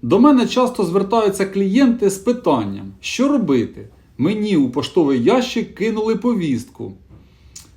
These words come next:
від Т Ц К, в якій великими червоними літерами написано «розшук». Для кожної законослухняної людини це шок.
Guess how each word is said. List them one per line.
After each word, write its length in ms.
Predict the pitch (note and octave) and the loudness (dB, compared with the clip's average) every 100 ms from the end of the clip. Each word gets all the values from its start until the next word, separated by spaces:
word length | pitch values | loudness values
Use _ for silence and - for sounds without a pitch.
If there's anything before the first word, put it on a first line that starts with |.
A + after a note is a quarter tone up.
| - | -2
від 220 | C3 F3 | 0 2
Т 100 | G3 | 2
Ц 180 | F#3+ G3 | 2 0
К, 300 | - C3+ A2 | 0 0 0
в 60 | G#2+ | 2
якій 440 | E3 E3+ G#3 E3+ | 0 0 -2 0
великими 640 | A#2 F3 G#3 G3 F3 D#3+ | 4 4 6 4 2 -2
червоними 560 | - D#3+ E3+ E3 D3 C3+ | -2 0 2 2 2 2
літерами 460 | A3 A#3+ G#3+ G3 | 2 0 -2 0
написано 720 | E3 F3 G#3 G3 F#3+ F3+ F3 - | 0 0 2 2 0 -4 -6 -6
«розшук». 720 | B2+ E3 D#3 A#2 - A#2 - - _ _ - _ _ _ - _ _ _ - | -2 2 2 -2 -10 -18 -20 -20 _ _ -20 _ _ _ -20 _ _ _ -16
Для 300 | A#2 D3+ G3+ | -4 0 0
кожної 520 | - C#4 A#3+ G#3+ A3 | 0 2 2 0 -2
законослухняної 880 | G3+ A#3 A3+ A3 A#3 - B3 A#3 A#3 | -2 0 0 0 -2 0 2 4 4
людини 440 | A#3 A#3 C#4+ F3 | 2 2 2 2
це 220 | - B3+ | 0 -2
шок. 480 | B3 - B2+ G#2 - | -2 -2 -2 -4 -8